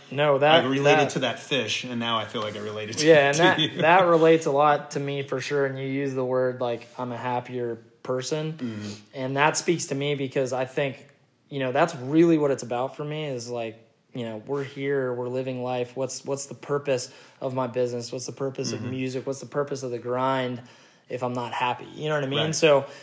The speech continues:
Speaker 1: I think that, you know, when I was saying that's what makes me me, if I wasn't doing that, I wouldn't be me.
Speaker 2: Right.
Speaker 1: But that's, that's what makes me happy, at least at this point in my life. So if, I think that's more of what it's about, you know what I mean? Is,
Speaker 2: Yeah.
Speaker 1: is that's what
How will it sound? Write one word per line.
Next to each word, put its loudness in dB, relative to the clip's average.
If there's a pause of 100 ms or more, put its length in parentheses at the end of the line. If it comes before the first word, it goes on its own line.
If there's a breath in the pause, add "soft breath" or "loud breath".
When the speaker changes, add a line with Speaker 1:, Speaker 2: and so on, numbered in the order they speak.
(200 loud breath)
Speaker 1:
I 2
think 0
that, 0 (280)
you -4
know, 2
when 0
I 0
was -2
saying 0
that's -2
what -2
makes -6
me -6
me, -4
if -6
I -2
wasn't -2
doing -4
that, -4
I -4
wouldn't -4
be -8
me. -4 (120)
Speaker 2:
Right. -10
Speaker 1:
But -4
that's, 0
that's 2
what 0
makes -6
me -10
happy, -6 (140)
at -4
least -2
at -2
this 0
point -4
in -12
my -10
life. 0
So 0
if, -6 (340 loud breath)
I -6
think 0
that's 4
more 2
of 0
what -2
it's -8
about, -12
you -8
know -4
what -4
I -6
mean? -6
Is, -8
Speaker 2:
Yeah. -8
Speaker 1:
is -8
that's -6
what -4